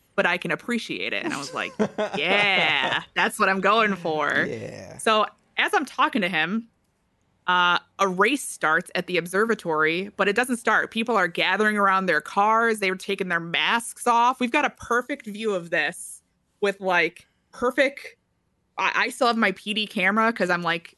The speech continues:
Speaker 1: both of us are on duty. So we're just taking pictures and sending it to S R U as this is happening. So I'm like, "Okay, Carmine, we can't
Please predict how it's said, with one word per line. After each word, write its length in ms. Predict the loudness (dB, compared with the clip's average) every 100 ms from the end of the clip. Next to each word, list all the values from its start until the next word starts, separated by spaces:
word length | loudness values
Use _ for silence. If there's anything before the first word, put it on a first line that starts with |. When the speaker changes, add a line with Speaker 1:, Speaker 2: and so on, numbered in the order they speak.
| 0
Speaker 1:
both 200 | 0 2
of 60 |
us 140 | 0 2
are 60 |
on 160 | 2 2
duty. 240 | 2 0 0
So 120 | 0
we're 60 |
just 180 | 0 -2
taking 320 | -4 -4 -4 -4
pictures 420 | -4 -2 -4 -4
and 140 | -8
sending 300 | -4 -4 -4
it 120 | -8 -8
to 160 | -4
S 160 | -4 -2
R 100 | -2
U 180 | 0 -4
as 100 | -4
this 120 | -8
is 100 | -6
happening. 460 | -2 -2 -4 -6 -2
So 120 | -2
I'm 60 |
like, 180 | 0 0
"Okay, 200 | 0 0 0
Carmine, 420 | 0 0 -2 -4
we 60 | -10
can't 340 | -6 -4 -4